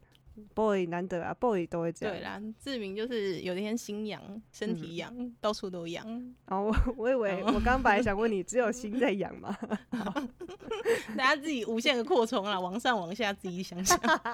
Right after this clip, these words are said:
Speaker 1: <laughs> 对，对，对。嗯。
Speaker 2: 然后他就去爱情公寓上面，就想要找点温暖这样。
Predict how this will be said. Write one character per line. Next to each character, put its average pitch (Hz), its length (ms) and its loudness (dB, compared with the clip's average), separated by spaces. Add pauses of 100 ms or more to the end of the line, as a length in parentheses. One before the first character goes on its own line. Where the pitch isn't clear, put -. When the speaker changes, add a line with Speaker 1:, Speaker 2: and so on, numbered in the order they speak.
(520)
Speaker 1:
<laughs> 480 800 -6
对， 190 140 -4
对， 165 280 0
对。 180 280 -6 (1200)
嗯。 180 240 0
Speaker 2:
然 226 100 -4
后 240 80 -2
他 254 120 2
就 269 120 0
去 - 100 -2
爱 269 200 4
情 208 240 -2
公 208 240 -4
寓 208 160 -4
上 196 200 -4
面， 185 300 -6
就 208 160 -4 (160)
想 156 200 -10
要 180 80 -4
找 175 180 -2
点 175 240 -6
温 151 280 -10
暖 - 140 -14 (120)
这 - 60 -14
样。 233 260 -14